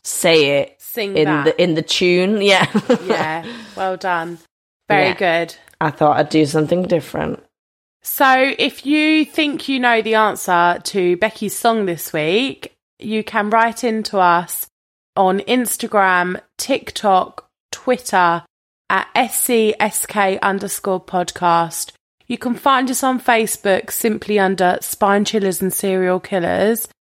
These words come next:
Speaker 2: You can write into Becky.
Speaker 1: Yeah, by email on chillers dot killers dot pod at gmail dot com.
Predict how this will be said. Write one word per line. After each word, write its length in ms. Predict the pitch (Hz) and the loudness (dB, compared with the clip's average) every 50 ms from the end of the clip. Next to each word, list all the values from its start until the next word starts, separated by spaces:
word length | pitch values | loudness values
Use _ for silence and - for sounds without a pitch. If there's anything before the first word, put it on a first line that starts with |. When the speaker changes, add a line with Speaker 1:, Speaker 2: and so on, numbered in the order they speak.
| _ _ _ _ _ _ | _ _ _ _ _ _
Speaker 2:
You 140 | - 233 214 | -6 -6 -6
can 200 | - - 220 214 | -4 -2 -2 0
write 360 | 196 233 220 220 226 - - 233 | 2 2 2 2 2 -2 -4 -4
into 200 | 226 208 - - | -4 -4 -4 -2
Becky. 760 | - 233 214 - - - 190 185 180 196 233 302 339 - - _ _ _ _ - | -2 -2 -2 -2 -4 -6 -4 -2 0 0 0 0 -2 -4 -8 _ _ _ _ 0
Speaker 1:
Yeah, 320 | 190 190 190 202 - - - - _ _ _ - | 2 4 4 4 2 0 -4 -10 _ _ _ -10
by 280 | 208 - 185 185 170 | -4 -2 2 2 4
email 560 | 170 170 170 170 170 170 170 180 185 190 - - | 4 4 2 2 2 2 2 2 2 0 0 0
on 500 | 170 165 160 160 165 165 165 165 170 170 | 0 2 2 2 2 2 2 0 -2 -4
chillers 640 | - - - 208 190 185 180 175 175 175 170 175 - - - | -4 -2 0 2 4 4 6 4 4 2 0 -2 -8 -10 -4
dot 260 | - - 175 165 - - | 0 2 2 2 2 0
killers 600 | - - 170 156 156 156 156 156 165 165 - - - - - - | 0 2 2 4 6 6 4 4 2 0 -4 -10 -14 -14 -4 0
dot 280 | 165 147 - - - | 2 2 0 0 -6
pod 480 | - - - 156 156 170 208 - - - - - - | -6 0 2 4 4 4 2 -2 -6 -10 -12 -6 -4
at 140 | 165 160 160 | -2 -2 -2
gmail 440 | - - 151 151 147 151 147 147 147 | -2 -2 0 0 0 0 0 0 0
dot 180 | 151 - - | -2 -4 -4
com. 380 | - - 190 226 269 311 349 | -2 -2 0 0 0 -2 -4